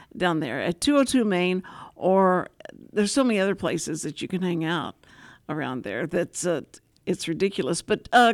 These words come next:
Carly knows 'em all. She's been in, she goes to all of 'em.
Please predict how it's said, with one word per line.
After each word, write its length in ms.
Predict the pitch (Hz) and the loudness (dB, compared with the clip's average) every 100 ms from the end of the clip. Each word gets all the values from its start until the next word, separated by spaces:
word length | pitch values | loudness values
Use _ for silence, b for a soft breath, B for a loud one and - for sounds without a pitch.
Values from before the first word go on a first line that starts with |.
| 226 | 2
Carly 320 | 294 302 311 | 2 4 6
knows 220 | 269 262 | 4 4
'em 120 | 240 | 4
all. 320 | 202 170 170 B B B | 4 4 2 B B B
She's 260 | - 240 220 | -6 -4 2
been 180 | 277 277 | 4 4
in, 260 | 247 147 | 2 -2
she 240 | - - 214 | -8 -6 0
goes 260 | 233 254 | 2 2
to 100 | - | 2
all 260 | 160 185 185 | 4 4 4
of 120 | 180 | 2
'em. 240 | 180 180 | 0 -2